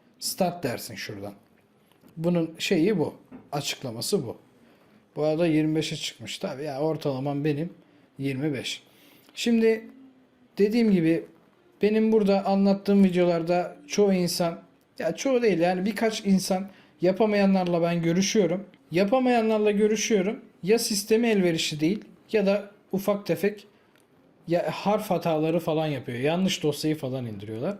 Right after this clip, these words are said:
Ben hepinize yardımcı olmaya çalışıyorum. Bazen yetişemiyorum, geç cevap veriyorum.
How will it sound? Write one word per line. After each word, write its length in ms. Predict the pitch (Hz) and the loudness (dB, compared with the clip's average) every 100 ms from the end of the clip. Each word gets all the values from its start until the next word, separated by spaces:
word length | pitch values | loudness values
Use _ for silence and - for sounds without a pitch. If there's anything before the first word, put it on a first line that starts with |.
| - | -8
Ben 340 | 175 196 240 | 0 0 0
hepinize 460 | 226 233 226 202 208 | 0 0 2 4 4
yardımcı 540 | 196 185 185 196 190 | 4 2 4 4 6
olmaya 260 | 196 180 147 | 4 4 0
çalışıyorum. 680 | 135 135 123 - 139 208 220 - | 0 -4 -6 -4 -4 -4 -8 0
Bazen 360 | 180 196 196 | 2 2 4
yetişemiyorum, 760 | 196 196 196 214 196 175 175 165 | 6 4 4 2 4 4 2 2
geç 220 | 175 190 | 0 0
cevap 380 | 170 143 135 - | 0 0 -2 -6
veriyorum. 400 | 120 120 180 | -6 -4 -4